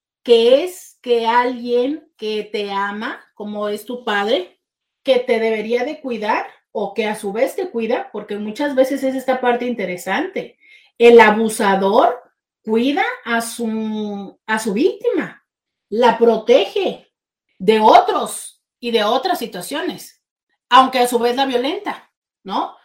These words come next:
O sea, por ejemplo, muchas veces estos padres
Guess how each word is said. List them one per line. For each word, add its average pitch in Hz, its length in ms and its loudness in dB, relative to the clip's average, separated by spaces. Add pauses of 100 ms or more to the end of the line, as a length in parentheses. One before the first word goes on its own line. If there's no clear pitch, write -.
(220)
O - 40 -18
sea, 254 180 0
por 247 140 -2
ejemplo, 269 340 0
muchas 302 340 -4
veces 285 380 -2
estos 262 320 -2
padres 254 680 -2